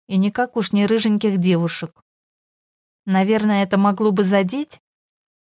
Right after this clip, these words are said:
но Богдан сказал это таким безобидным тоном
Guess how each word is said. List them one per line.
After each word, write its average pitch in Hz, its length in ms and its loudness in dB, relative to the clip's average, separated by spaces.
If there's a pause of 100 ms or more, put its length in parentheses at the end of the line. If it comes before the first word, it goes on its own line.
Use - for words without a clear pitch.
но 208 220 2
Богдан 233 480 2
сказал 220 460 0
это 214 200 -4
таким 226 400 -2
безобидным 208 640 0
тоном 208 520 0